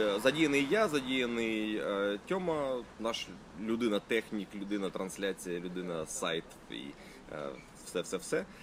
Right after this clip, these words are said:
Е, і, е, чесно кажучи, от, в, ну, з одного боку, це, е, був цікавий формат транслювати весь вікенд, з іншого боку,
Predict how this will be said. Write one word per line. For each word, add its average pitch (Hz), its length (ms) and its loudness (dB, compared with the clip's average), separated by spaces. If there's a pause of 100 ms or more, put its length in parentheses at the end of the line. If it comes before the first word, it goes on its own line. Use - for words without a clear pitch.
(340)
Е, 98 260 -2 (300)
і, 113 220 0
е, 104 160 2 (680)
чесно 135 300 0
кажучи, 113 460 0
от, 98 140 2 (240)
в, 98 260 0 (560)
ну, 143 160 -2 (400)
з 123 80 0
одного 151 300 4
боку, 143 260 4
це, 143 140 2
е, 135 100 6 (1400)
був 117 180 -6
цікавий - 340 4
формат 113 280 2
транслювати 107 500 2
весь 104 180 2
вікенд, 104 320 2
з 160 40 2
іншого 127 220 2
боку, 120 320 2